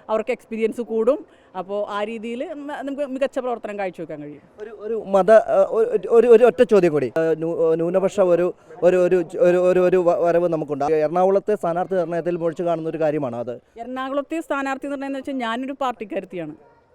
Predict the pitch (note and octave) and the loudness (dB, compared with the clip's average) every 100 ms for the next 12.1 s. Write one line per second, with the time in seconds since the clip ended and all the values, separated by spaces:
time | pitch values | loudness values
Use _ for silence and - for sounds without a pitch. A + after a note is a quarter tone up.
0 | G#3+ A#3+ B3+ B3 A#3+ B3+ C4 B3+ B3+ C4 | -4 -4 0 -2 0 -2 -2 -4 -6 -6
1 | B3 B3+ A3 G#3 A#3 C4 A3 G#3 G3 G3 | -8 -8 -8 -8 -10 -10 -8 -8 -10 -10
2 | B3 A#3+ F#3+ F#3 F#3+ G3 F#3+ E3 D3+ D3 | -10 -6 -6 -6 -10 -10 -8 -8 -10 -14
3 | _ - - G#3 G#3+ F#3+ A3 - C#4+ C#4 | _ -20 -14 -10 -8 -6 -8 -6 -6 -4
4 | C4+ C4+ C4+ C#4+ C4+ B3+ C4+ A#3+ B3 B3 | -4 -4 -4 -6 -8 -6 -6 -6 -6 -8
5 | A3+ B3 A#3+ A3 G#3+ G3+ F#3+ G#3 A3+ A3 | -6 -6 -6 -6 -4 -4 -6 -8 -6 -4
6 | G3+ G3+ G#3 A3 B3 A#3 G#3+ G3 F3+ D#3+ | -4 -6 -4 -4 -2 -2 -2 -4 -6 -8
7 | D#3 D#3 D#3+ _ _ F3+ A3 A#3 C4 D4 | -12 -14 -14 _ _ -2 0 0 -2 0
8 | D#4 D4+ C4 B3 C4+ B3 A#3+ A3 G#3 A3 | 0 0 -2 -4 -6 -6 -6 -6 -8 -8
9 | F#3 F3 E3+ E3 D3+ D3+ F#3 F3+ A#3+ G#3 | -6 -4 -6 -8 -10 -12 -12 -8 -6 -2
10 | G3 G#3 G#3+ G3 G#3 C#4+ G#3 G#3 F#3+ F#3 | 0 0 -2 -4 -6 -6 -4 -2 -2 -4
11 | F#3+ F#3+ G3 G3 G3 F#3 G3+ F#3 F3+ E3+ | -6 -4 -4 -4 -4 -2 -4 -6 -10 -8